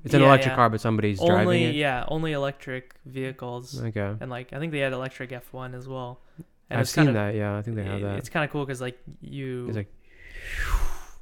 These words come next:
Speaker 2: or it's like, near,
Speaker 1: Yeah.
Speaker 2: or not near, but,
Speaker 1: Yeah.
Speaker 2: uh, so, and we, I remember when we went to that one track in Sonoma, it was, like,
Speaker 1: Yeah, I
Speaker 2: so
Speaker 1: remember.
Speaker 2: loud.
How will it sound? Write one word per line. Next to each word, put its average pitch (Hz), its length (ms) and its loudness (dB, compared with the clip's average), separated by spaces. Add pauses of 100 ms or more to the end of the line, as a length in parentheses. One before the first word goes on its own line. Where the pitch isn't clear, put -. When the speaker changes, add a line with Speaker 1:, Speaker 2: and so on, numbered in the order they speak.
(100)
Speaker 2:
or 135 80 -2
it's 139 80 -4
like, 180 80 -8
near, 254 680 -6
Speaker 1:
Yeah. 110 220 -2
Speaker 2:
or 151 80 2
not 139 200 -6
near, 131 320 -10
but, 127 180 -12 (500)
Speaker 1:
Yeah. 120 600 -4
Speaker 2:
uh, 139 60 -14 (800)
so, 131 640 -2 (640)
and 139 140 -4
we, 156 100 0
I 151 60 2
remember 170 300 0
when 175 80 0
we 165 140 -2
went 156 200 -2
to - 60 -10
that 131 140 -4
one 135 340 -6
track 135 340 -8
in 135 80 -10
Sonoma, 139 580 -10 (320)
it 143 40 -6
was, 131 120 -8
like, 120 60 -4
Speaker 1:
Yeah, 107 100 0
I 110 40 2
Speaker 2:
so 120 140 2
Speaker 1:
remember. 135 200 0
Speaker 2:
loud. 120 400 -6